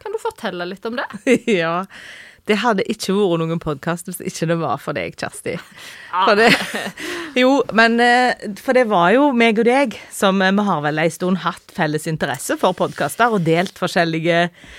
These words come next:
Speaker 2: podcaster som vi hører på, og som vi blir inspirert av og sånn.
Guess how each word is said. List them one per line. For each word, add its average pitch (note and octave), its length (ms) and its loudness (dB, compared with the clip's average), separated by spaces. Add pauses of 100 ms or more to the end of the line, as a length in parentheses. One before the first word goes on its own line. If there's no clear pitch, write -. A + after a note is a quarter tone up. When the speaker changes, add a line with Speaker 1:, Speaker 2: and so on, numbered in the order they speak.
(160)
Speaker 2:
podcaster G#3 420 0
som F#3+ 160 2
vi F3+ 80 4
hører G#3 240 4
på, G#3+ 80 4
og G#3+ 480 4
som F#3+ 180 2
vi F#3 140 4 (220)
blir F3+ 180 2
inspirert F#3 580 0
av F3+ 140 -2
og F3 80 -4
sånn. D#4 160 4